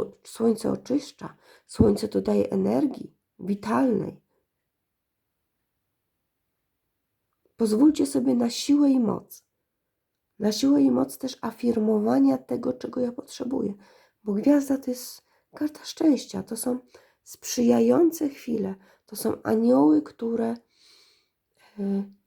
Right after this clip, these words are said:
dla was są. Które mogą wam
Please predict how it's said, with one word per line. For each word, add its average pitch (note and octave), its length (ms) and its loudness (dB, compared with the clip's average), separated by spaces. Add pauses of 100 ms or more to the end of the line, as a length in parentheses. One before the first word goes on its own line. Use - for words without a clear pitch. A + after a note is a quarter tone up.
(140)
dla A3+ 200 0
was A#3 300 -4
są. F#3 320 -6 (2000)
Które A3+ 300 0
mogą G#3 400 0
wam F#3 300 -4